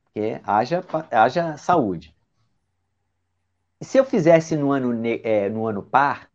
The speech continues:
nunca ia bater data redonda do Fred, que o Fred nasceu em, em ano ímpar. Então, eu joguei pra dois mil, em dois mil e cinco,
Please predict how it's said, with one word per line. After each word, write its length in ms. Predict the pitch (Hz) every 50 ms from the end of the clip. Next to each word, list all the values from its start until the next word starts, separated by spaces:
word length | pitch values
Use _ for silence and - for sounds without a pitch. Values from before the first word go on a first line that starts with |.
| _ -
nunca 420 | 139 147 180 226 247 247 - 196
ia 140 | 185 180 170
bater 340 | 143 147 135 - - 160 147
data 300 | 117 143 143 143 - 147
redonda 500 | 143 143 135 117 120 127 143 143 147 143
do 120 | 151 147
Fred, 460 | - - 117 120 123 123 110 98 98
que 80 | - 107
o 20 |
Fred 280 | - - 117 123 120 143 131
nasceu 440 | 123 113 113 - - 131 135 139
em, 100 | 127 123
em 220 | 113 - 120 113 113
ano 200 | 117 131 151 143
ímpar. 420 | 131 127 123 - - 90 - - _ _ _ _ _ _ _ _ _ _ _ _ _ -
Então, 520 | 160 165 160 165 - 190 208 226 220 190 -
eu 180 | - 160 156 160
joguei 580 | 156 170 160 139 123 165 190 208 214 185 - _ _ _ _ _ _ _ -
pra 120 | - -
dois 260 | 123 120 135 123 113
mil, 260 | 123 127 131 139 117 104
em 160 | 135 131 131
dois 220 | 139 139 127 127
mil 140 | 139 147 156
e 40 | 156
cinco, 720 | 143 - - - 180 226 214 - - - 110 95 82